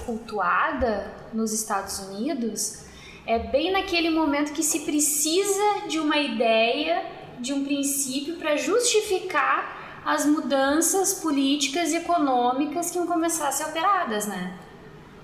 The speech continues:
Então, é, é quase como uma justificativa pra se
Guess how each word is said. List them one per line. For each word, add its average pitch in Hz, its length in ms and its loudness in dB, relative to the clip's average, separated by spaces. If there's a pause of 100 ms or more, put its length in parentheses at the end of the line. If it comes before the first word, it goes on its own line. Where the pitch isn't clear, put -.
Então, 254 640 2 (340)
é, 233 560 4
é - 40 0
quase 294 320 4
como 339 220 2
uma 330 260 6
justificativa 349 1200 2
pra 320 360 4
se 330 760 2